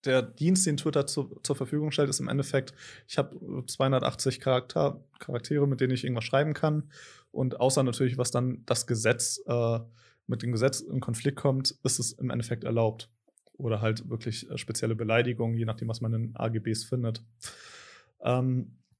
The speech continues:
es gibt, wenn man sich die, den Unterschied anguckt zwischen, was ist eine Plattform und, ähm, was ist ein Publisher, muss man ein bisschen zurück in der Zeit gehen. Und zwar, ähm, Twitter vergleicht sich selbst mit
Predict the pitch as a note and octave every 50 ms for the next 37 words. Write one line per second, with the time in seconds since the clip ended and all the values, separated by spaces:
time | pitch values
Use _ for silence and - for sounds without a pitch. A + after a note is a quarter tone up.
0 | - - - C#3 - - E3 F3 - - - - - - - C#3+ C3+ C#3+ C#3+ D3
1 | D3 C#3 C3+ - - - _ - - C#3 C#3+ C#3 C#3 - D3 A#2+ - - _ _
2 | _ _ _ _ _ _ _ _ _ _ _ _ _ _ _ _ - C#3 C3+ -
3 | F#3 - F#3 D3+ - - B2+ - B2+ A#2 - A#2+ - - C#3 C3 - C#3+ C3+ B2+
4 | C3 - - C3+ C3+ C#3 - - B2+ - - D3 - - - D#3+ D#3 D#3 D#3 D#3
5 | - - C#3 C3+ B2+ C3+ - - - - C#3 B2+ B2+ B2+ C3 C3+ - - C3 -
6 | - - D3+ B2 B2 B2 A#2+ A#2 A#2+ A#2 - - - _ _ - - F3 F3 E3
7 | C#3 - - A#2+ A#2 A#2+ A#2 - - - - - - - - _ - - D3 C3+
8 | D#3+ D3 D3 D3 D#3+ D#3 C#3 - D3 D#3 - D#3 C#3+ C#3 C#3 - - D3 D#3 F3+
9 | - - - E3+ F3 F3 - - C3+ - - - C#3 C3+ C#3 C#3 C#3 C#3+ - C#3
10 | C3 C3+ C3 C3 C3 C3 C3 B2+ C3 C#3 - _ _ _ - _ - - - E3
11 | E3 - E3+ D3+ D3 D3 D3+ D3 - - C3+ B2+ C3 B2+ C3 C3+ C3+ - - C#3
12 | C3 - - - C3+ C3 C3+ C3+ C3+ - - - - C3 B2+ B2 A#2+ A#2 A#2 -
13 | - - - -